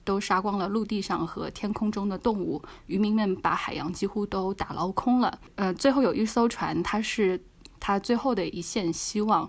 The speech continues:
然后这艘船的船长呢，是生长于阿拉斯加，他的船是最后一批合法捕捞大西洋飞鱼的船只之一。然后读到这里，我就终于把书停下来去看简介，然后确定这其实是一本小说。然后他们就开始航行，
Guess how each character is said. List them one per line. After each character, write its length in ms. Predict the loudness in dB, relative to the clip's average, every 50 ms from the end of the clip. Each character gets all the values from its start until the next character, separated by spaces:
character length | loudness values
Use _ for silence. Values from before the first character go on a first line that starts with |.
| -6 -6
然 120 | -4 0
后 100 | 0 0
这 100 | 0 0
艘 200 | 0 2 0 0
船 160 | 0 0 -2 -2
的 80 | -2
船 220 | -2 -2 -2 0 0
长 180 | 0 0 2
呢， 120 | 0 0 -2
是 160 | -2 -2 -4
生 220 | -2 0 0 0
长 180 | 0 0 0 0
于 60 | 0
阿 100 | 0 0
拉 140 | 0 0 0
斯 120 | -2 -2
加， 240 | 0 2 2 2 0 -4 -10 -18 -18 -20 -20 -20 -20 -18 -12
他 160 | -2 0 2 2
的 100 | 2 0
船 240 | 0 0 0 0
是 160 | 0 0 -2 -2
最 160 | 0 0 0
后 160 | 2 2 2
一 80 | 2 0
批 180 | 0 -2 -4
合 240 | -2 0 0 0 2
法 200 | 4 4 4 4
捕 140 | 4 0 0
捞 200 | 0 0 0 2
大 180 | 2 2 2 2
西 180 | 0 -2 -2 -2
洋 180 | 0 0 0
飞 240 | -2 -2 0 0 0
鱼 140 | 0 0 0
的 100 | -2 -2
船 220 | -2 -4 -6 -6
只 100 | -4 -4
之 200 | -6 -4 -4 -4
一。 160 | -2 -2 -2 -4 -4 -8 -16 -20 -20 -2 4
然 20 |
后 100 | 4 6
读 100 | 6 8
到 140 | 8 8 8
这 120 | 6 4
里， 120 | 4 4 4
我 100 | 4 2
就 80 | 2
终 220 | 2 4 4 4 4
于 40 | 4
把 140 | 2 2
书 160 | 0 0 -4 -4
停 180 | -2 -2 0
下 120 | 0 0 0
来 100 | 0 0
去 100 | 0 -2
看 220 | -2 -2 -2 -2
简 180 | -2 -4 -8 -8 -8
介， 240 | -4 -2 -2 -2 -2 -4 -10 -20 -18 -4 -2
然 100 | 0 0
后 80 | 0
确 240 | -2 -2 0 2 2
定 180 | 4 2 2 2
这 120 | 0 0
其 160 | 0 0 -2
实 100 | -2 -2
是 160 | -2 0 -2
一 60 | -2 -2
本 200 | -2 -2 -2 -2
小 360 | -2 -2 -2 -2 -2 -4 -6 -8
说。 400 | -2 0 2 2 2 0 -2 -4 -10 -18 -20 -16 -14 -12 -12 -10 -12 -12 -12 2
然 140 | 6 6 8
后 20 | 8
他 100 | 8 8
们 60 | 6
就 120 | 6 4
开 180 | 4 2 2 2
始 100 | 4 2
航 300 | 0 2 2 2 2 2
行， 380 | 0 0 -2 0 0 -2 -4